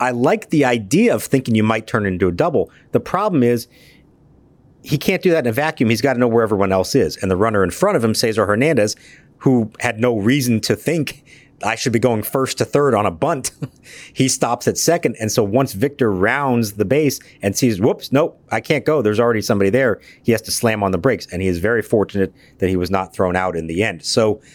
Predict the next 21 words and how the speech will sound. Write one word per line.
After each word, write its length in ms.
that's 260
one 200
of 60
those, 260
if 120
there's 220
nobody 400
else 200
on 140
base, 440
I 80
could 220
see 260
the 140
idea 500
of 100
it. 140
But 240
if 160
you're 120
gonna 240